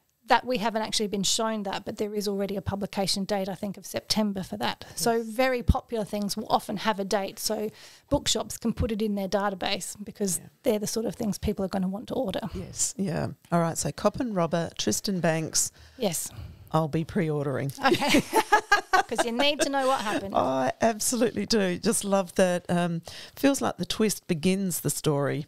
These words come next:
Speaker 1: Oh, it does. It's
Speaker 2: Yeah.
Speaker 1: a, it, yeah, it's just that knock on the door and,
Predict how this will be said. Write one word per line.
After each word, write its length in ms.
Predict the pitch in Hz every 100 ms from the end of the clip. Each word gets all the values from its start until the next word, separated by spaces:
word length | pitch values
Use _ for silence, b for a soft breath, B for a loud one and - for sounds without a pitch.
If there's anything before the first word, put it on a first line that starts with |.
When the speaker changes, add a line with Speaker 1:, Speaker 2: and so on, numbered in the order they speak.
| -
Speaker 1:
Oh, 140 | 320
it 100 | 277
does. 240 | 285 285 -
It's 160 | 262 170
Speaker 2:
Yeah. 160 | 170
Speaker 1:
a, 40 | 143
it, 260 | 285 262 - - _ _ _
yeah, 280 | - 254 175 -
it's 480 | - 254 - - - b b b
just 240 | 277 254 -
that 160 | 254
knock 180 | 240 233
on 80 | 240
the 80 | 226
door 300 | 220 220 220
and, 240 | 214 202